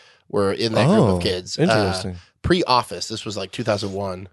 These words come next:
Speaker 1: This was, like, right
Speaker 2: Okay.
Speaker 1: before The Office. Um, or I guess The Office was two thousand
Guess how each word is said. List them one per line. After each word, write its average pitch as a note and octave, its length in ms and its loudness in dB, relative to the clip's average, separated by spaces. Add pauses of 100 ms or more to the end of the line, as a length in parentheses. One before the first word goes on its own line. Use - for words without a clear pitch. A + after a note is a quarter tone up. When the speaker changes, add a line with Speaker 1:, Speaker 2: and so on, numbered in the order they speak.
(100)
Speaker 1:
This - 180 -20
was, G#2+ 120 -8
like, F#2 120 -6
right E3 200 0
Speaker 2:
Okay. D#3 180 2
Speaker 1:
before F#2+ 160 -2
The F2+ 80 -8
Office. F2+ 320 -12 (600)
Um, A#2 560 4 (500)
or B2+ 100 2
I D#3+ 40 2
guess F3 160 -2
The G2 80 -6
Office G2 260 -10
was F#2+ 100 -20
two - 140 -14
thousand - 380 -14